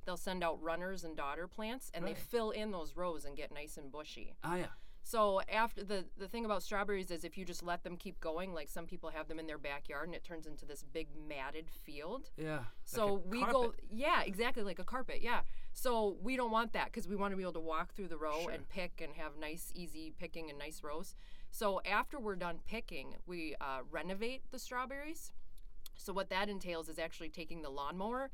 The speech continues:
Speaker 1: and going and mowing off the plants. Right? <laughs> Yeah, you have,
Speaker 2: In
Speaker 1: like, a
Speaker 2: the
Speaker 1: look
Speaker 2: s-,
Speaker 1: of
Speaker 2: in the
Speaker 1: shock on your
Speaker 2: fall.
Speaker 1: face.
Speaker 2: Mm-hmm.
Speaker 1: Actually, right after, in July.
Speaker 2: Oh.
Speaker 1: Right after.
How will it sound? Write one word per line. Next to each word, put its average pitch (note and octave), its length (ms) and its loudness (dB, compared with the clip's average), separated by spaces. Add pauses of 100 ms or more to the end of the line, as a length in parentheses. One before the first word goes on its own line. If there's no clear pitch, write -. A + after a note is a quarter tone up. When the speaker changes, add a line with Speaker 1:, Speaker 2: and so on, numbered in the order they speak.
(160)
Speaker 1:
and E3+ 100 -4
going E3+ 180 0
and D3+ 140 -4
mowing F#3+ 400 0
off F#3 340 0
the F#3 80 -8
plants. - 640 -4 (420)
Right? E3+ 300 4
<laughs> D#4 120 2
Yeah, D4 200 12
you D4+ 200 8
have, C#4 100 8
Speaker 2:
In A#3 60 8
Speaker 1:
like, A3+ 120 8
a A3+ 40 6
Speaker 2:
the A3+ 60 6
Speaker 1:
look B3+ 180 10
Speaker 2:
s-, B3 40 6
Speaker 1:
of A3+ 80 4
Speaker 2:
in D3+ 60 6
the A#3 60 8
Speaker 1:
shock F#3+ 160 12
on D3+ 180 10
your G3+ 100 10
Speaker 2:
fall. F#3 60 4
Speaker 1:
face. F3+ 200 6
Speaker 2:
Mm-hmm. A#2+ 260 0 (120)
Speaker 1:
Actually, C4+ 320 6
right A3 260 6
after, G#3 300 6
in F3+ 160 -2
July. E3+ 460 2 (300)
Speaker 2:
Oh. G#3+ 80 6
Speaker 1:
Right G3 180 6
after. F#3 360 2